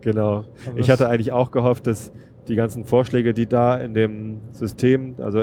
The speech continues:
Speaker 1: auf der, auf der Webseite gab's so ein System, was hatten sie da ges-, genommen? Irgendwie User Voice oder so?
Speaker 2: Ja, ich weiß jetzt nicht genau, kann
Speaker 1: Äh,
Speaker 2: sein.
Speaker 1: wo man halt Vorschläge einreichen konnte, was man dann für eine, für eine, für eine, äh, Session machen wollte. Und,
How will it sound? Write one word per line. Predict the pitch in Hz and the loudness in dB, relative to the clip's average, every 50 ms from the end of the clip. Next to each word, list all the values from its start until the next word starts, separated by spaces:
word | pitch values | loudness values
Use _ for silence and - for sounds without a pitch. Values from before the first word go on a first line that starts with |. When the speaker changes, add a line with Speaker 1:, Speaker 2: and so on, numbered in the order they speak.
| 110 - | -2 -4
Speaker 1:
auf | 113 104 120 | -6 -4 0
der, | 113 104 104 104 110 | 0 0 0 0 -2
auf | 107 98 | -4 -2
der | - 107 104 | 0 2 2
Webseite | 117 123 - - 123 117 113 117 | 2 2 2 2 2 2 2 0
gab's | 104 110 107 - | 0 0 0 0
so | - 110 | -2 -8
ein | 104 101 - | -10 -10 -10
System, | - 104 90 - 131 131 135 120 | -10 -10 -6 -2 -2 -2 -2 -2
was | 113 107 | -4 -4
hatten | 131 123 127 120 | -4 -4 -4 -2
sie | 117 | 0
da | 113 107 | 0 0
ges-, | 104 110 107 117 113 107 | 0 -2 -4 -8 -12 -14
genommen? | - 104 107 120 127 123 | -10 -8 -6 -6 -4 -2
Irgendwie | 113 110 110 104 104 92 101 | -2 -2 -2 -2 -4 -6 -4
User | 131 143 156 143 | -2 -2 -2 0
Voice | 123 143 147 156 147 156 | 0 0 0 0 0 -2
oder | 151 147 143 | -4 -4 -2
so? | 143 151 151 151 - | -2 -2 -2 -4 -4
Speaker 2:
Ja, | 160 139 | -6 -6
ich | 107 98 - - - - - - - - | -6 -6 -6 -12 -18 -20 -20 -20 -10 -4
weiß | 127 117 110 107 | -2 -2 -2 -2
jetzt | 117 117 - | -4 -6 -8
nicht | 123 117 - | -10 -14 -12
genau, | - 123 117 110 | -10 -10 -8 -4
kann | - 110 110 | 2 4 6
Speaker 1:
Äh, | 110 | 6
Speaker 2:
sein. | 110 123 120 | 6 4 2
Speaker 1:
wo | |
man | 117 117 113 113 | 2 2 4 6
halt | 117 113 107 | 6 6 4
Vorschläge | - - 120 120 110 131 123 107 110 | 4 4 4 4 4 2 2 2 2
einreichen | 110 113 110 110 107 104 110 | 2 2 2 2 2 2 2
konnte, | 113 117 110 107 107 | 0 0 0 2 2
was | 110 107 - 120 | 2 2 2 0
man | 113 107 | 0 0
dann | 107 101 98 | 0 -2 -2
für | 123 | -2
eine, | 110 107 107 104 104 101 | 0 2 2 2 2 0
für | - - | -2 -2
eine, | 107 104 104 101 101 104 101 - - - - - - - - - - - - - - - - - | -2 0 2 2 0 -2 -4 -8 -12 -20 -20 -20 -20 -20 -20 -20 -20 -20 -20 -20 -20 -20 -20 -8
für | - 110 | -4 -2
eine, | 107 101 98 98 95 92 - - - 120 | 0 0 0 0 0 -2 -6 -14 -12 -8
äh, | 117 101 98 95 92 92 - - - | -4 -2 -2 -2 -4 -6 -10 -16 -18
Session | - - - 117 107 - 123 113 107 113 120 - 120 | -8 0 2 2 2 2 -2 -8 -10 -12 -12 -6 -2
machen | 120 139 135 165 147 127 | -2 0 0 0 0 2
wollte. | 131 127 127 127 127 131 127 123 120 - - - - - - - - - - - - - - - - - - - | 4 4 4 4 4 2 0 0 -2 -6 -16 -20 -20 -20 -20 -20 -20 -20 -20 -20 -20 -20 -20 -20 -20 -20 -20 -8
Und, | - 117 113 110 110 110 110 107 107 - - - - - | 0 2 4 4 4 2 -2 -6 -10 -12 -14 -14 -14 -14